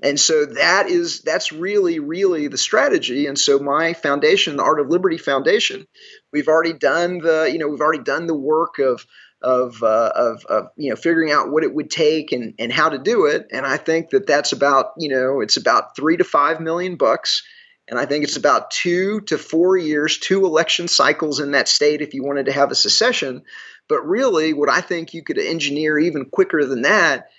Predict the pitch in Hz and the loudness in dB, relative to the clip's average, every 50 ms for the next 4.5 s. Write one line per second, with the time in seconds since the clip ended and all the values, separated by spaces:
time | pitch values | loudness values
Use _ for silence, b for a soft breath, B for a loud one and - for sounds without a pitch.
0 | b b - 147 143 123 120 131 165 185 180 - - - 143 131 117 135 131 135 | b b -2 -2 -2 -2 -2 0 0 0 0 -2 -2 -2 -2 -2 -2 0 0 2
1 | 143 156 151 151 - - - - 156 147 139 107 123 147 135 135 - - - 139 | 2 2 2 0 -2 -2 0 0 0 0 0 0 -2 -4 -6 -6 -6 -4 -4 -4
2 | 143 147 143 135 131 117 113 113 113 117 117 113 110 - - 107 101 90 - - | -4 -2 -4 -4 -4 -4 -4 -4 -6 -4 -4 -6 -4 0 0 2 2 4 2 2
3 | - - 156 147 - - - 139 135 127 90 82 117 - 107 120 110 95 - - | 2 2 2 0 0 0 0 0 -2 -2 -6 -6 -4 -2 -2 -2 -2 -4 -2 0
4 | 170 180 185 180 185 196 190 180 - - | 2 2 2 2 2 0 0 0 -2 -6